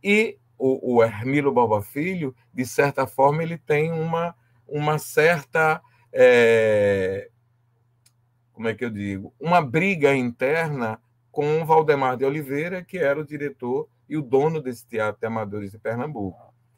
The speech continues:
E lá, né, nesse teatro, ele consegue, a gente tava tão carente de tudo, que ele consegue reunir no teatro todo o movimento das artes visuais, é, da música,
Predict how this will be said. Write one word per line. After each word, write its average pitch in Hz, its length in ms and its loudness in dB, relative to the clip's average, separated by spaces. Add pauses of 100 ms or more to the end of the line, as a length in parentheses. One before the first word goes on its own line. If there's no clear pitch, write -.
(380)
E 208 120 0
lá, 165 420 6 (360)
né, 123 260 -4
nesse 127 300 -6
teatro, 147 420 -4
ele 180 140 -8
consegue, 160 760 0 (140)
a 147 100 0
gente 151 220 -2
tava 151 220 -2
tão 190 220 -6
carente 135 640 -2
de 104 140 -10
tudo, 131 560 -8 (200)
que 160 80 -4
ele 160 140 -4
consegue 127 580 -4
reunir 135 580 -4 (440)
no 165 340 0
teatro 143 680 -2 (160)
todo 175 260 0
o 185 60 -6
movimento 165 840 -4 (240)
das 120 260 -2
artes 139 300 0
visuais, 117 1040 -2 (260)
é, 104 340 0
da 127 180 0
música, 120 960 -2